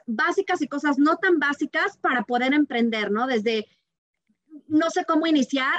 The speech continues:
ah, bueno, vamos empezando entendiendo mercadotecnia financieramente, los conceptos financieros, vamos entendiendo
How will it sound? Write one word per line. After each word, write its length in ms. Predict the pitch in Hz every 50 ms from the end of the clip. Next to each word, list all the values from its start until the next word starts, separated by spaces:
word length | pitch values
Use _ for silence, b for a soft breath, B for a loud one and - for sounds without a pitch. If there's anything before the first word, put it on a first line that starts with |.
| -
ah, 120 | - 262 262
bueno, 200 | 262 247 247 - -
vamos 300 | 214 254 262 269 294 -
empezando 440 | 285 240 262 - 277 240 247 262 269
entendiendo 480 | 262 - 240 220 220 233 233 247 262
mercadotecnia 800 | 262 254 240 233 220 208 208 208 - 247 233 240 247 254 254 254
financieramente, 880 | - 254 226 220 220 220 - 247 240 240 254 254 247 240 240 240 262
los 160 | 254 233 214 _
conceptos 500 | - 214 208 - 220 214 - 240 240 -
financieros, 600 | - 233 226 214 220 - 254 240 240 247 254 220
vamos 300 | 240 233 240 254 262 277
entendiendo 760 | 254 233 220 226 226 233 208 233 226 233 240 226 240 254 254